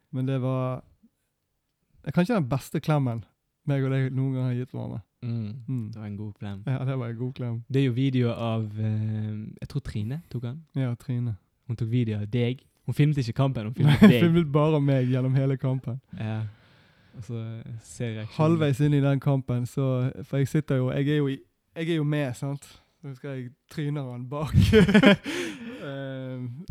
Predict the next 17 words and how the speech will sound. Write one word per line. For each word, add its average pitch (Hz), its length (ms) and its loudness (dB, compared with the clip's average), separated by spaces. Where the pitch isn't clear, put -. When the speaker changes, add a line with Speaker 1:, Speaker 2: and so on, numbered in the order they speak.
Speaker 1:
fordi 139 160 -4
at 127 160 -4
jeg 127 140 -4
reiser 139 260 -4
meg 123 160 -4
opp 135 260 -6
og 127 140 -10
skal 143 140 -14
sitte 147 180 -14
meg 143 140 -12
ned 139 180 -12
igjen, 127 240 -12
og 127 160 -12
så 127 380 -12
mister 135 260 -16
jeg 127 80 -14
balansen 143 600 -12